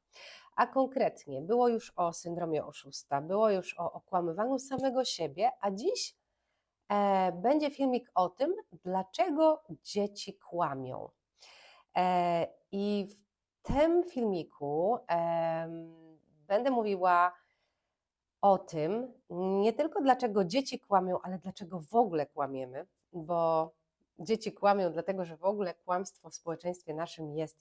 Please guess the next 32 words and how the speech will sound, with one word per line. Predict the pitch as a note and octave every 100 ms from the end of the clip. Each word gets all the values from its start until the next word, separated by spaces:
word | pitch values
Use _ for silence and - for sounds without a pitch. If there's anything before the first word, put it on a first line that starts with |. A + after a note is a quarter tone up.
| -
i | E3
dlaczego. | E3+ - D3 C3+ C#3 E3+ C4+ - _ - - - - _ _
E, | F#3 F3 E3+
będę | E3 A3 D4+
mówiła | E4+ B3 A#3
też | A3+ G#3 - -
o | G3+
tym, | G3+ F#3 E3+ -
czy | - - F3+ E3+
kłamanie, | - F3+ E3+ F#3+ A3+ A3 E3+ D3+ D3 D3 -
e, | D#3
przez | - E3 D3+
dziecko | E3 - - D3+
zawsze | D3+ D3+ - -
oznacza, | F#3+ F3 E3+ E3 - - C3+ C3 C#3+
że | - D3 C#3 C3+ C3+ E3
rodzic | D#3 E3 D#3 D3 -
coś | - D#3 D3+ - D#3
nie | D3+
tak | C#3+ - -
robi, | A#2+ B2+ E3 - _ -
czy | D#3 C#3
coś | D3+ D#3
jest | E3 D#3+
nie | D3+
tak | D3+ - -
z |
tym, | - D3+
jak | C#3 -
postępujemy | D3+ D#3 D3+ D3+ D3+ D3
wobec | C#3+ C#3+ C#3+
dziecka. | D3 - - G#3 D4+